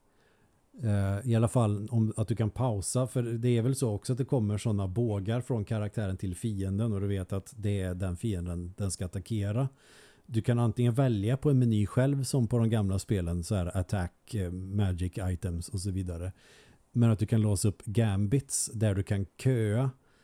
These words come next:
Eh, lite som de här, um, programmerings, eh, grejerna som barn gör, att man lägger ut klossar som programmering istället för att skriva kod.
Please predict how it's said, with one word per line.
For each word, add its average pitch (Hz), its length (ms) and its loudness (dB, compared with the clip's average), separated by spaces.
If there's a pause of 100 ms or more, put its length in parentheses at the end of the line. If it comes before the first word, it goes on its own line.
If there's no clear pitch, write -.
(360)
Eh, 110 260 2 (140)
lite 139 480 2
som 143 240 4
de 123 100 4
här, 98 320 4
um, 98 160 -2 (200)
programmerings, 104 1080 2
eh, 95 420 2
grejerna 98 560 0
som 104 200 0
barn 135 320 2
gör, 95 220 0
att 92 140 -4
man 98 140 0
lägger 98 200 0
ut 95 300 -4
klossar 117 880 -2
som 101 280 0
programmering 95 680 0
istället 90 340 -2
för 90 140 -2
att 87 60 -8
skriva 95 360 -2
kod. 110 400 -4